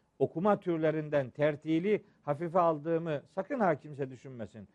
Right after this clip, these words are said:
Ben ömrü böyle okumalarla geçmiş bir adamım. Ben daha altı yaşımdayken tecvid üzere Kur'an okumayı mer-, merhum babamdan öğrenmiş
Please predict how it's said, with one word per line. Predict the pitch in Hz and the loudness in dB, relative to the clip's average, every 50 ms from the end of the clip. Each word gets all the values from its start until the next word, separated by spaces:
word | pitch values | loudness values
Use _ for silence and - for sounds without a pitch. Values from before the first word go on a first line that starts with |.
| _ _ _ _ - | _ _ _ _ 0
Ben | 156 190 202 175 - | 2 2 2 4 4
ömrü | 180 180 180 185 226 220 160 | 4 6 4 2 -2 2 4
böyle | 175 190 214 214 226 | 6 8 8 8 8
okumalarla | 208 208 - 196 185 190 190 196 202 208 202 196 185 | 6 6 4 4 4 6 8 8 8 8 8 8 6
geçmiş | 170 165 170 - - 175 170 - - | 4 4 0 0 -2 -8 -14 -8 0
bir | 165 160 | 2 4
adamım. | 151 143 135 147 127 113 - - _ _ _ _ _ _ _ _ _ _ _ - | 4 6 4 2 2 0 -6 -14 _ _ _ _ _ _ _ _ _ _ _ -2
Ben | 147 170 175 170 | -2 0 2 4
daha | 180 180 190 | 6 8 8
altı | 196 190 196 190 - 285 | 8 8 6 4 4 2
yaşımdayken | 269 220 - - 180 185 170 170 165 160 147 147 214 247 262 226 - _ _ _ _ | 2 2 2 0 -4 -2 2 2 2 2 2 2 2 0 0 -2 -10 _ _ _ _
tecvid | - 175 170 156 170 208 240 214 175 | 0 0 2 0 0 -4 -4 -2 -2
üzere | 180 160 175 175 190 180 | -2 0 2 2 2 0
Kur'an | - - 175 175 190 196 185 | -2 -2 2 4 4 4 4
okumayı | 175 180 - 160 165 170 165 190 190 | 2 -4 -6 -4 -2 -2 0 0 0
mer-, | 175 165 160 151 | -2 -2 -2 -2
merhum | 143 165 165 160 156 156 202 208 180 | 0 0 0 0 0 0 -2 0 0
babamdan | 156 147 156 156 156 160 185 202 185 | 0 2 2 0 0 2 0 0 2
öğrenmiş | 165 160 151 147 156 170 202 233 254 - - | 2 2 2 2 2 0 -2 -6 -8 -10 -14